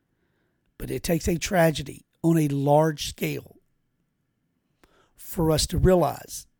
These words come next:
that we need to focus on a smaller scale before tragedy strikes there.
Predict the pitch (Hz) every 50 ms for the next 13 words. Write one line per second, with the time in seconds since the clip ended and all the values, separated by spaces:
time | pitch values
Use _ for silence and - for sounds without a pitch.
0 | _ _ _ _ _ _ _ _ _ _ _ _ _ _ - 180 151 - - -
1 | 147 160 170 180 180 180 175 151 - - 175 139 - - - 190 170 190 - -
2 | 254 262 - - - - - _ _ _ _ _ _ _ _ _ _ _ _ _
3 | _ _ _ _ _ _ _ _ _ _ _ _ _ _ _ _ _ _ _ _
4 | _ _ _ _ _ _ _ _ _ _ _ _ _ _ _ _ _ _ _ -
5 | 156 160 170 160 - - - 196 180 190 208 196 202 175 147 - - - 156 135
6 | 131 - - - _ _ _ _ _ _ _ _ _ _ _ _ _ _ _ _
7 | _ _ _ - 190 147 - 170 156 143 - - - 170 156 156 143 170 156 156
8 | - - - - 165 139 139 131 - - - - - 139 139 139 127 123